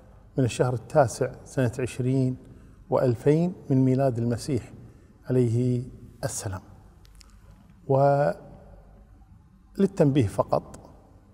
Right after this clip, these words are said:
آه، ميلاد المسيح عليه السلام ليس يقينا، وميلاد النبي صلى الله، أو هجرة النبي صلى الله عليه وسلم يقين قطعا، لكن ميلاده ليس بيقين. آه،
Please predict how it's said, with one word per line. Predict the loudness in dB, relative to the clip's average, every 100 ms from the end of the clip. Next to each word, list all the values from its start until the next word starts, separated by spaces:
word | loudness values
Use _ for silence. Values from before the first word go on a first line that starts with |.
| -20 -20 -20 -20 _ -4
آه، | -2 0 -2 -4 -6 -6 -10 -12 -16 -20 -20 -20 -20 -18 -2
ميلاد | 4 6 6
المسيح | 4 2 0 -2 -4 -6
عليه | -6 -6
السلام | -2 -2 -2 -6 -18 -20 -20 -14 0
ليس | 0 2
يقينا، | 0 0 -2 -2 -4 -6 -14 -20 -20 -20 -20 -20 -20 -8 2
وميلاد | 6 8 6 4
النبي | 2 0 0
صلى | -2 0 2
الله، | 2 2 0 0
أو | 0
هجرة | 2 2 0 0 -2
النبي | -2 -2
صلى | -4
الله | -4 -2
عليه | 0
وسلم | 0
يقين | 0 0 -2 -2
قطعا، | -4 -2 -6 -8 -12 -20 -20 -20 -20 -6 -2
لكن | 0 2
ميلاده | 4 6 4 2
ليس | 0 -2 -4
بيقين. | -4 -4 -6 -12 -14 -20 -20 -20 -20 -20 -20 -20 -10 -4
آه، | -2 -2 -4 -6 -8 -10